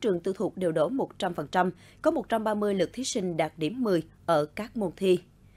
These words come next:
Kỳ thi tốt nghiệp trung học phổ thông năm hai nghìn không trăm hai mươi ba tại Đắk Lắk có hai mươi mốt ngàn không trăm bốn mươi hai thí sinh đăng ký dự thi.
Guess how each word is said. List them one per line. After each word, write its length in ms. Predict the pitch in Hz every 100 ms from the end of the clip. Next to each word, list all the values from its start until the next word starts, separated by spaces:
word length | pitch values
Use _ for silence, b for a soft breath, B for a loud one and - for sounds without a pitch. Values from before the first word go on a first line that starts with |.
| b b b b -
Kỳ 100 | 269
thi 140 | 302
tốt 180 | 370 349
nghiệp 160 | 202 -
trung 140 | 208
học 160 | 196 -
phổ 120 | 165
thông 260 | 240 202
năm 100 | 190
hai 140 | 190 185
nghìn 200 | 165 151
không 220 | - 180
trăm 220 | 175 165
hai 160 | 170 180
mươi 100 | 180
ba 200 | 180 180
tại 200 | - 147
Đắk 180 | 214 269
Lắk 200 | 311 -
có 140 | 202
hai 140 | - 180
mươi 120 | 170
mốt 160 | 220 -
ngàn 220 | 196 156
không 200 | - 185
trăm 240 | 208 190
bốn 160 | 180 214
mươi 80 | 262
hai 160 | 202 175
thí 160 | 220
sinh 300 | 247 233 180
đăng 140 | 175 151
ký 240 | 170 233 240
dự 120 | 151
thi. 280 | - 190 190